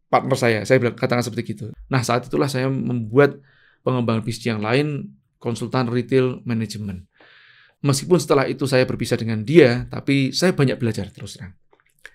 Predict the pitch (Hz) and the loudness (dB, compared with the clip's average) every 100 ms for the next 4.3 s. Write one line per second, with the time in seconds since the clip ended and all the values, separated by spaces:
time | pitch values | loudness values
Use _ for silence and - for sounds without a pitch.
0 | _ - - - - 208 277 269 214 175 | _ -20 -20 -2 6 8 8 6 6 4
1 | 120 104 - _ _ - 147 202 - - | 4 0 -8 _ _ 4 6 8 4 -6
2 | _ 160 147 143 147 139 175 170 123 123 | _ -2 0 2 2 6 6 6 4 4
3 | 135 131 127 107 98 _ _ _ 113 117 | 2 0 0 -4 -8 _ _ _ -6 0
4 | 147 139 - | 0 0 -6